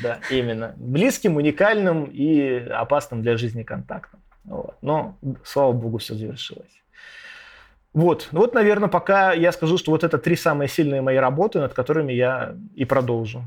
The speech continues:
Потому что что-то, что-то почти готово, что-то можно показывать, а чем-то нужно заниматься,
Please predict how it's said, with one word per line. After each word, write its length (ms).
Потому 300
что 380
что-то, 420
что-то 260
почти 320
готово, 400
что-то 240
можно 260
показывать, 840
а 340
чем-то 300
нужно 240
заниматься, 840